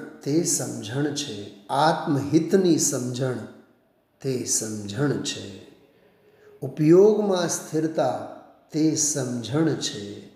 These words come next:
પુણ્ય અને પાપ આદિકના ઉદયની વિચિત્રતાઓમાં પણ સહજ સમભાવે વર્તન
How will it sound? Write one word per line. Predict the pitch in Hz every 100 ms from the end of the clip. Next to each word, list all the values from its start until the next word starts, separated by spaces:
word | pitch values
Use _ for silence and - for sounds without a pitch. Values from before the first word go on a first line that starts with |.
| _ _ _ - - _ _
પુણ્ય | 156 180 202
અને | 208 185 185 180 -
પાપ | 147 151 -
આદિકના | 165 156 156 156 151 143 120 - - - 139
ઉદયની | 127 156 196 202 202
વિચિત્રતાઓમાં | 170 160 170 - 165 165 143 143 147 143 123 -
પણ | 143 127 104 98 - - -
સહજ | - - 151 139 170 175 170
સમભાવે | - - 143 139 170 131 120 123 135 113 - - - _ _ 107 117
વર્તન | 135 135 135 180 151 107 101 -